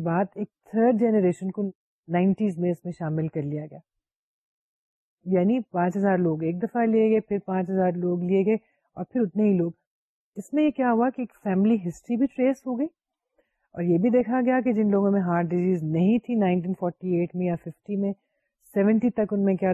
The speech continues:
تبدیلیاں آئیں، ان میں سے کتنے لوگ تھے جن کی ہارٹ ڈیزیز کے ساتھ ڈیتھ ہوئی۔ تو اتنی بڑی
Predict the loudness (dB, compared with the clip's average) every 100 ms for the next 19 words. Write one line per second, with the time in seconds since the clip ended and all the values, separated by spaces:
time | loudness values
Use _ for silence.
0 | -2 -4 -2 0 2 2 2 0 -4 -10
1 | -10 -6 -2 0 0 -2 -4 -2 -4 -4
2 | -2 -2 -4 -6 -6 -10 -6 -6 -6 _
3 | -4 -4 -6 -16 -18 _ _ _ _ _
4 | _ _ _ _ _ _ -18 -14 -6 0
5 | 2 2 2 2